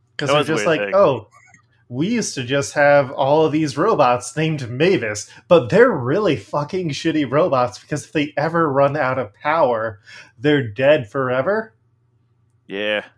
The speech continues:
Speaker 1: Like, I have been reading a bunch of post-apocalyptic stuff,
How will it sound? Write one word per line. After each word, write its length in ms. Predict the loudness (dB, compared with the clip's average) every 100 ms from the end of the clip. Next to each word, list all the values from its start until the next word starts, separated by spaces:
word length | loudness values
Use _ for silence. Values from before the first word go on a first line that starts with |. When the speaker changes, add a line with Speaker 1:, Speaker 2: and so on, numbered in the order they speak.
| _ _ _ _ _ _ -4
Speaker 1:
Like, 280 | 2 2 4
I 180 | 4 4
have 200 | 0 -6
been 260 | -6 -8 -10
reading 500 | -8 -6 -6 -6 -6
a 80 | -4
bunch 240 | -6 -8
of 120 | -10
post-apocalyptic 1120 | -8 -8 -8 -8 -6 -6 -8 -8 -8 -10 -14
stuff, 460 | -12 -6 -6 -6